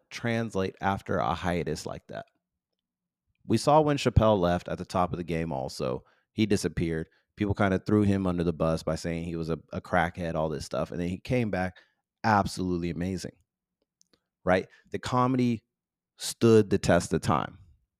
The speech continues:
For him, I am interested to see if his comedy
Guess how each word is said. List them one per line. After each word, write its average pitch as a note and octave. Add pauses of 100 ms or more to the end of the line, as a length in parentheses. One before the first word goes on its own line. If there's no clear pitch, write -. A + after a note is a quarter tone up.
(1040)
For A2
him, E3+
I A#2+
am B2
interested C#3
to A2+
see G#2+
if F#2+
his B2
comedy F2+